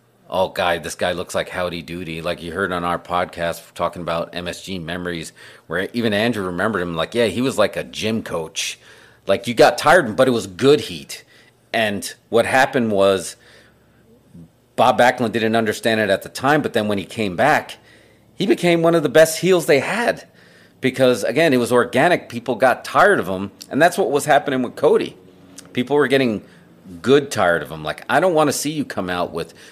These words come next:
twenty people again." It's like, "Okay, we know this is the company. Okay, you got this hot wife. Okay, we know you're the E V P." But that was still good heat, 'cause then you're like, "Okay, then give me the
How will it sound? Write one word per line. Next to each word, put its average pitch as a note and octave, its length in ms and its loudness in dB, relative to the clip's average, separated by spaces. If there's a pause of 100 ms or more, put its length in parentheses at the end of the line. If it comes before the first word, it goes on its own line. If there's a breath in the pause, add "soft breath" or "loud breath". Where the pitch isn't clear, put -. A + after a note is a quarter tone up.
(140 loud breath)
twenty F#2 320 -8
people E2 340 -10
again." D2 300 -10
It's D2 120 -12
like, F#2+ 160 -6
"Okay, C#3+ 220 2
we C3 160 2
know C3+ 200 4
this A#2+ 220 -4
is E2 120 -12
the E2+ 80 -14
company. F2 400 -10
Okay, B2 200 0
you A2 140 -2
got A#2 340 2 (300 loud breath)
this F2+ 160 -6
hot F#2 300 -2
wife. D#2 280 -4
Okay, B2+ 240 0
we B2+ 160 2
know B2 180 4
you're D3 180 4
the F#2+ 100 -2
E F2 180 -8
V D#2+ 200 -12
P." D2+ 340 -14 (260 loud breath)
But A#2 140 0
that C3 140 8
was A2+ 100 0
still A#2+ 240 2
good F#2+ 220 -2
heat, E3 280 -4
'cause F#2+ 180 -6
then G2+ 140 -2
you're G2 140 -2
like, F#2 180 0
"Okay, C#3 280 2
then F#2 260 -4
give A2 260 0
me A2+ 520 0 (580 loud breath)
the F#2+ 380 -2